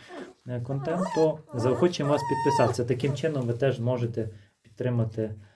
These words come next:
нашу таку справу, і це, можливо, допоможе нам у чомусь, е, більше дбати про тварин.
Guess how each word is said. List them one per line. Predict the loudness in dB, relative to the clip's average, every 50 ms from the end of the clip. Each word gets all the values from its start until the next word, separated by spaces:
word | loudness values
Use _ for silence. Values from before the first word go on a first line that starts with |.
| _ _ _ _
нашу | -4 -2 0 0 0 -2 -2 -2 -2 0 0 0 -2 -2 -4
таку | -6 -6 -6 -6 -6
справу, | -6 -6 -6 -4 -2 0 2 2 2 2 2 2
і | 0 -2 -4
це, | -4 -4 -4
можливо, | -2 -2 -2 -2 0 0 2 2 2
допоможе | 0 0 -2 -2 0 0 2 2 0 0 0
нам | 0 0 0 0
у | -2
чомусь, | -4 -4 -4 -2 -2 -4 -4 -6 -6 -6
е, | -6 -4 -2 0 2
більше | 2 2 2 0 0 -4
дбати | -4 -2 0 0 0 -2 -4 -6
про | -6 -6 -8 -8
тварин. | -8 -6 -6 -2 0 0 0 0